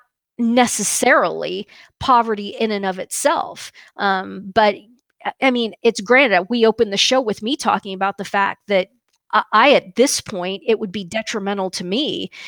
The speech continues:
and I wouldn't, my, the quality of my life would probably go down if somebody tried to wire me a million dollars. Um, so, y-, you can be talking, you can,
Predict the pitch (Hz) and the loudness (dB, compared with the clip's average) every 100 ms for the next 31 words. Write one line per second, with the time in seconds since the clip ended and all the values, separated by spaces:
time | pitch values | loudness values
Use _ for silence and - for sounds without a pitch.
0 | - - - 202 196 214 196 190 220 208 | -20 -20 -4 0 2 2 0 0 -2 -2
1 | - - 202 202 233 190 190 - 302 254 | -10 -10 -4 0 0 0 0 4 6 6
2 | 220 196 208 202 196 202 - 175 - 247 | 2 -2 0 0 2 0 -2 -8 0 2
3 | 262 190 180 180 180 175 180 220 247 - | 2 -2 -6 -2 -2 -2 2 4 4 0
4 | 180 - - 196 190 196 - 190 185 180 | -8 -8 -4 -4 -4 -6 -4 -2 -2 -2
5 | 180 180 185 185 185 185 180 190 185 180 | -2 -2 0 2 2 0 -4 -6 -6 -6
6 | 185 190 180 175 185 262 - - - - | -4 -4 -4 -2 2 2 0 -6 -8 -8
7 | - - - 220 202 190 196 185 _ _ | -18 -18 -2 0 2 -2 -10 -16 _ _
8 | _ _ _ - 214 - 247 220 214 196 | _ _ _ -10 -2 2 4 4 2 2
9 | - _ - 294 - 277 285 240 240 226 | -2 _ -20 -20 -20 _ -18 -18 -10 -4
10 | 214 240 254 233 208 - 269 277 277 240 | -2 0 0 0 -2 0 2 2 2 -4
11 | 226 - 208 226 233 214 | -4 -8 -4 -2 -4 -6